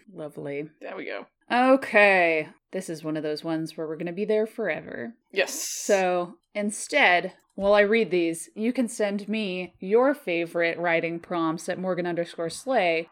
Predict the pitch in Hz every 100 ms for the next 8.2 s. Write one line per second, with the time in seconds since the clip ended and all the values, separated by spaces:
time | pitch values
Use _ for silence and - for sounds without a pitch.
0 | - 233 220 220 185 196 190 220 269 -
1 | 175 165 175 160 156 - 165 160 160 156
2 | 160 165 160 160 - 170 160 156 160 -
3 | 185 180 180 202 226 254 277 277 277 269
4 | 285 269 - 277 277 269 277 269 262 277
5 | 269 269 262 277 269 269 269 - 277 277
6 | 254 294 285 339 320 165 151 147 - -
7 | 139 151 185 - - 185 170 175 175 180
8 | 180